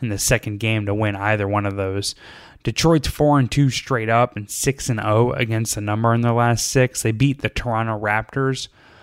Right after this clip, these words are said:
last night, one oh eight to one oh six, actually in Toronto. Um, and, and these teams are split one and one straight up this, this year, but Detroit covered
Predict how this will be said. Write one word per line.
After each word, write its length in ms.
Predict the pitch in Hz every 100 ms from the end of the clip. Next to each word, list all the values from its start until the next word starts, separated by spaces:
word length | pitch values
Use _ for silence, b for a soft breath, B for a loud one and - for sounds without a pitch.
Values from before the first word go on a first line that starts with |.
| B B
last 360 | 110 117 113 -
night, 260 | 113 117
one 180 | 107 113
oh 200 | 110 107
eight 300 | 107 110 127 B B B -
to 100 | 117
one 180 | 110
oh 120 | 113 101
six, 440 | - 123 123 -
actually 380 | 110 117 - 104
in 320 | 110 110 131 B B B -
Toronto. 580 | 139 139 143 151 156 139 - - -
Um, 400 | 120 117 113 117 B B B B -
and, 400 | 131 127 131 123
and 260 | 139 131 139
these 140 | 139
teams 260 | - 196 143
are 60 |
split 340 | 131 - 160 131
one 220 | 131 139
and 180 | 131 120
one 280 | 131 139 131
straight 360 | - 127 120
up 200 | 127 135
this, 300 | 147 139 - 156
this 200 | 151 143
year, 260 | 160 156 147
but 160 | 123 117
Detroit 440 | 113 - 175 135
covered 540 | - 147 123 110 113